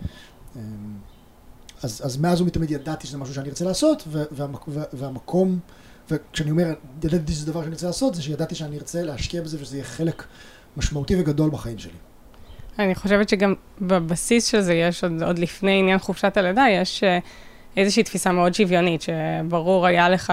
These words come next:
Speaker 2: תמיד שאתה רוצה להיות, אה, אבא שהוא חמישים אחוז, או, אתה יודע, חלק מאוד משמעותי, אה, אה, מהחיים של הילדים שלך, או ש-, או מהכיוון השני, שהמשפחה היא חלק משמעותי עבורך.
Speaker 1: כן,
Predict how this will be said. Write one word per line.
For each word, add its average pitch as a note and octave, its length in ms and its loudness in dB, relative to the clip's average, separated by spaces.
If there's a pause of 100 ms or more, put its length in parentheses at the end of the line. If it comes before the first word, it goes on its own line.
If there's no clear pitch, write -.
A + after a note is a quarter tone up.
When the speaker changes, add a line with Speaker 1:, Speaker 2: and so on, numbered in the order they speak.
Speaker 2:
תמיד F3 260 0
שאתה E3+ 240 -2
רוצה D#3+ 280 -2
להיות, E3+ 420 0
אה, E3+ 180 0 (460)
אבא F3+ 240 4
שהוא E3 500 -2 (380)
חמישים E3 440 -2
אחוז, F#3 360 2
או, E3+ 240 0 (260)
אתה F3+ 100 0
יודע, E3+ 180 4
חלק G#3 340 4
מאוד F#3 220 6
משמעותי, F3 560 2
אה, E3 340 0 (500)
אה, E3 560 2
מהחיים E3 480 0
של F3 140 2
הילדים E3 360 4
שלך, G#3 320 0 (260)
או E3 200 0
ש-, - 100 -12 (320)
או E3+ 200 2 (180)
מהכיוון F3 460 0
השני, F3+ 400 2
שהמשפחה F3 760 -2
היא F3 100 4
חלק E3+ 260 -2
משמעותי E3+ 500 -4
עבורך. E3 320 -4 (1120)
Speaker 1:
כן, G3 380 4